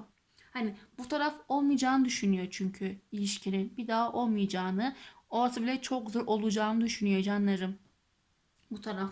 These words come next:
özellikle. Peki sevgili Eri, ilişkiniz sence ne oldu veya ne olacak? Bir göster bakalım. Dişil en-, enerjiyle ilişkin sence ne oldu, ne olacak?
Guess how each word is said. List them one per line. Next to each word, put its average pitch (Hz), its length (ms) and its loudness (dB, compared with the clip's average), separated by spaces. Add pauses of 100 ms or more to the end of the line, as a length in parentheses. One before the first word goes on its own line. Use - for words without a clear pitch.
özellikle. 202 680 -6 (680)
Peki 320 520 -4 (240)
sevgili 277 500 0
Eri, 269 460 -4 (180)
ilişkiniz 294 560 -2
sence 285 480 0 (180)
ne 233 240 0
oldu 240 560 0
veya 233 240 4
ne 233 200 0
olacak? 214 720 -2
Bir 233 80 -6
göster 254 460 -2
bakalım. 220 440 -6 (380)
Dişil 254 260 -2
en-, 311 200 2
enerjiyle 277 720 0
ilişkin 247 640 -4
sence 269 480 -2
ne 220 100 -2
oldu, 285 640 -4 (580)
ne 247 180 0
olacak? 196 640 -2